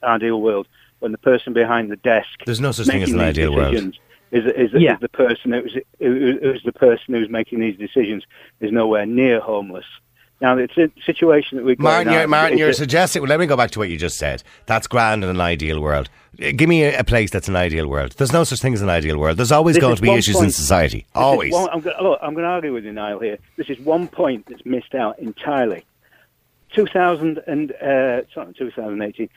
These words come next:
Speaker 1: In the nineteen eighties to the nineteen nineties, there was literally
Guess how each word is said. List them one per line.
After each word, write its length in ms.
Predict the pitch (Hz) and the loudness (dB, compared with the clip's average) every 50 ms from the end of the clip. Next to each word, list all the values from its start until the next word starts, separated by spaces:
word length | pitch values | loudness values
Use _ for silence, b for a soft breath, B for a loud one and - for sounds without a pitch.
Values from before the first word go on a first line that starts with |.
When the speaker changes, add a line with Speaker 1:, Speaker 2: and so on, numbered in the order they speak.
| b b b b | b b b b
Speaker 1:
In 100 | 156 151 | 2 4
the 100 | 170 170 | 4 4
nineteen 440 | 180 196 190 196 185 - 185 175 165 | 4 0 -2 -2 -2 -2 -2 -2 -2
eighties 360 | 156 127 104 - - 123 117 _ | -4 -6 -8 -12 -18 -20 -20 _
to 60 | - | -12
the 100 | 117 117 | -10 -8
nineteen 480 | 117 117 117 117 120 117 - 123 113 117 | -6 -6 -6 -6 -8 -6 -6 -6 -4 -4
nineties, 460 | 120 120 113 95 92 - - 92 85 - - _ _ _ _ _ _ _ _ _ _ _ _ _ _ | -4 -6 -6 -10 -12 -16 -18 -18 -18 -20 -20 _ _ _ _ _ _ _ _ _ _ _ _ _ _
there 100 | - 131 | -4 0
was 120 | 127 - - | 0 0 0
literally 680 | 135 151 147 151 143 - - 139 120 110 101 95 - | 0 0 0 0 0 0 -6 -4 -4 -4 -4 -6 -8